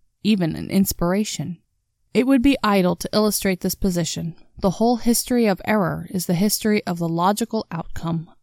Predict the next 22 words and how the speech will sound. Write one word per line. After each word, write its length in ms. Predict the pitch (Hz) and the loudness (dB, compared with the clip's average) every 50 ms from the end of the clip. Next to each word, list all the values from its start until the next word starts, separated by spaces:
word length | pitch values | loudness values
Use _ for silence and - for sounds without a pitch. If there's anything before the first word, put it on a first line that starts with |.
| _ 202 | _ -4
of 100 | 185 180 | 0 0
what 180 | 202 208 - | 0 0 0
we 140 | 226 226 214 | 2 0 2
happily 460 | 185 214 233 226 - 254 254 247 240 | 2 2 0 0 2 2 2 2 0
call 420 | - - 185 160 156 151 151 156 - | 0 -2 -2 0 0 -2 -2 -4 -2
misconceptions. 1080 | - 175 175 - - - 180 165 - 151 143 - - - 147 156 147 - - - - - - _ _ _ _ _ _ _ _ _ | -2 0 -2 -2 -2 -4 -4 -4 -4 -6 -8 -8 -10 -10 -10 -10 -10 -12 -16 -18 -18 -20 -20 _ _ _ _ _ _ _ _ _
The 100 | - 208 | 2 4
history 420 | 202 240 240 - - 269 262 262 254 | 6 6 4 4 2 2 4 4 4
of 100 | 240 - | 4 4
persecution 840 | - 240 240 - - 226 - - 269 262 - - 156 160 165 180 - | 2 2 2 0 -4 -4 0 0 0 0 0 -2 -4 -6 -6 -6 -6
is 120 | - 180 - | -8 -2 -2
the 100 | 190 180 | -2 -2
tale 400 | - - 214 220 220 196 185 - | 0 0 0 2 2 2 0 0
of 140 | 175 170 - | 2 2 4
how 160 | 185 185 180 | 4 4 2
the 160 | 175 180 - | 0 0 0
inevitable 580 | 185 180 180 185 180 226 220 208 208 214 214 214 | 2 2 2 2 2 0 -2 0 0 0 0 0
conclusions 720 | - 220 208 185 - 254 262 262 220 175 151 139 143 - - - | 0 0 -2 0 2 4 4 4 4 2 -2 -4 -4 -6 -4 -4
arrived 400 | 175 175 185 190 208 214 - 196 | -2 0 2 2 2 0 0 -2
at 160 | 190 - - | -4 -2 -2
by 100 | 175 170 | -2 -2
reasoning 600 | 175 170 180 175 160 160 156 147 151 165 - | 0 2 2 0 0 -2 -4 -6 -6 -8 -8